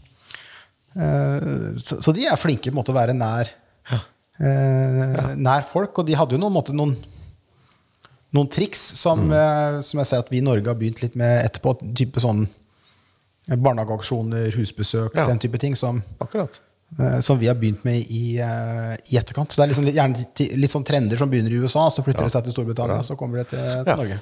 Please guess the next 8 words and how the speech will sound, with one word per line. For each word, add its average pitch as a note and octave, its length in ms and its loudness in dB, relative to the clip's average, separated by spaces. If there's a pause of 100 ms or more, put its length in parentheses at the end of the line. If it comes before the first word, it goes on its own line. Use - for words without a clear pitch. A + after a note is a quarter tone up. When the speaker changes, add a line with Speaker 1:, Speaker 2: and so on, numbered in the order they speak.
(140)
Speaker 2:
riktig. - 340 -6 (240)
Akkurat. - 520 -6 (720)
Når E3 180 8
var D#3 140 6
det D3+ 140 6
aktuelt - 400 2
å, A#2+ 40 4
å, B2 520 4